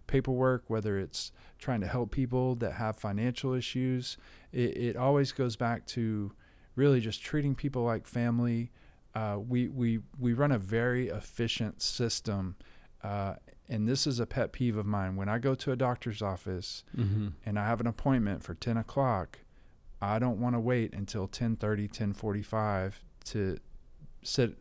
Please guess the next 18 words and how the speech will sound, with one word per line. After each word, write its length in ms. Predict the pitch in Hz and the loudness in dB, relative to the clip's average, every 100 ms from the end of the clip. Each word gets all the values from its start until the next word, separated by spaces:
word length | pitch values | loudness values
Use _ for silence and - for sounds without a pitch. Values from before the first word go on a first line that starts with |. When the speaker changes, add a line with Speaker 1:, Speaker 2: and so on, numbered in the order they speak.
| - | -8
Speaker 1:
sit 300 | - 123 92 | 0 2 2
and 80 | 104 | 0
talk 260 | 117 104 - | -2 -2 -4
with 120 | 104 | -6
the 80 | 92 | -2
doctor. 520 | 117 131 - 92 95 | 0 0 -2 -4 0
Speaker 2:
Yes. 520 | 104 90 - - - | 0 0 -4 -14 -12
Speaker 1:
So 300 | - 123 113 | -2 2 4
we 240 | 101 110 139 | 2 2 4
work 260 | 151 143 | 4 2
as 140 | 107 - | 0 -2
hard 260 | - 123 | 0 2
as 140 | 123 110 | 2 0
we 120 | 110 | -2
can 380 | - 120 110 107 | 0 0 2 0
to 140 | - | 0
make 240 | 101 104 - | 0 0 -2
sure 480 | - 110 104 101 | -4 0 0 0